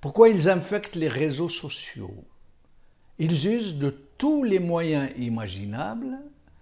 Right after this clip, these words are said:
pour empêcher le peuple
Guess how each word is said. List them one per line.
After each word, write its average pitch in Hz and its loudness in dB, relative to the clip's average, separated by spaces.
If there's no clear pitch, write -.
pour 123 -8
empêcher 190 -6
le 123 -4
peuple - -6